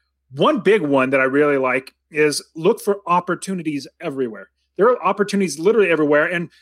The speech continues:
people who don't understand that an opportunity can't come up from anything, they, they're limiting themselves. If you just try to get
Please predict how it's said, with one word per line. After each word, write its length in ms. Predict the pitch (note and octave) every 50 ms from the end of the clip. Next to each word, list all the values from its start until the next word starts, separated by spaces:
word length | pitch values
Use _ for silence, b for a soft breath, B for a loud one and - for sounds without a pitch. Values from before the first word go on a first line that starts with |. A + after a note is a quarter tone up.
| b b b b _
people 280 | - A#3 - E4 C4+
who 160 | F3 F3 G3 F3+
don't 340 | D3 D#3 D#3+ D#3+ F#3+ F#3+ - -
understand 680 | F3 F3 E3+ - - - C#3 C3 C#3 C#3+ D#3 D#3+ - - E3
that 380 | C#3+ C#3+ C3+ C3 B2+ - - _ _ _ _ _ _ _ _ _ _
an 100 | E3 D#3+
opportunity 560 | D#3 D3 D#3+ - F3 - - E3+ E3 D3+ D3+ C#3+
can't 260 | - - D3 D3 -
come 160 | - D3 D3
up 120 | D3 C#3+
from 140 | - D3 C#3+ C#3+
anything, 540 | C#3+ D3 D#3 D3 - G3+ G#3 A3+ A#3 G3 - _ _ _ _ _ _ _ _
they, 240 | - E3+ G3 G3+ -
they're 200 | E3+ F3+ F#3+ F3+
limiting 420 | D#3 E3 G3+ A3 A3+ G3+ F#3 E3
themselves. 500 | D3 D3+ C#3 - - C#3+ A2+ F#2+ - - -
If 160 | D#3 D3+ D3 - _ C#3
you 360 | C#3 C#3+ D#3+ A3 C4 B3 G3+ -
just 380 | - - G3 D3+ - - _
try 540 | - - F3 F3 F#3+ A3 A#3 A#3+ A#3+ A3 F3+
to 220 | E3 - D#3+ D3 C#3
get 260 | C#3 C3+ D#3+ D#3+